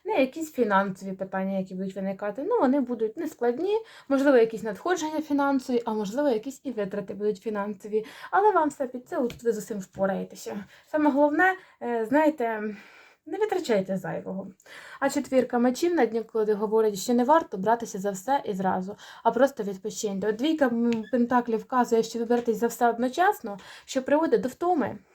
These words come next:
і до виснаження вашого організму. Просто прийшли з роботи, там, по-, трошечки відпочиньте, наберіться сили.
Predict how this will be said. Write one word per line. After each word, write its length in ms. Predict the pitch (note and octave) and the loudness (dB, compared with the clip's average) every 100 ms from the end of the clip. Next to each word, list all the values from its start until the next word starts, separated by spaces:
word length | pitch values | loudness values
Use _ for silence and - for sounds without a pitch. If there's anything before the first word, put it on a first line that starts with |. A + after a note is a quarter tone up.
| - - | -20 -10
і 100 | A3+ | 0
до 140 | G3 | 4
виснаження 540 | A#3 D#4+ C4 G3+ G#3+ G#3+ | 4 4 0 -2 -2 0
вашого 440 | A3 B3 A3+ A3+ | 2 2 0 -2
організму. 680 | G#3+ G3+ G#3+ G3+ F#3 F#3 F#3 - - - | -2 -2 -4 -2 -4 -6 -10 -12 -20 -10
Просто 560 | - G4 - C4+ A#3 A3 F#3+ _ _ _ _ | 2 2 2 0 2 -2 -10 _ _ _ _
прийшли 340 | C4 - F4+ | -8 -4 -2
з 40 | D#4+ | -2
роботи, 580 | A#3+ A3+ G#3+ G#3 G3+ F#3 | 0 2 2 0 -8 -10
там, 380 | - G3+ G3 F#3+ - - - - _ | -10 -6 -6 -8 -10 -20 -20 -20 _
по-, 840 | B3+ C4 B3+ B3+ B3 A3+ G#3 F#3 - _ _ _ - | 4 6 6 6 6 6 2 -2 -10 _ _ _ -12
трошечки 420 | D#4+ E4 - - | -10 -10 -10 -6
відпочиньте, 880 | C4+ - C4 - C#4+ B3+ G3 F#3+ G3 | -6 -6 -12 -4 2 2 0 -8 -12
наберіться 540 | G#3 A3 A#3+ C#4+ - B3 | -8 0 2 2 -2 -10
сили. 500 | - A#3 G3 F#3+ | -10 -6 -6 -6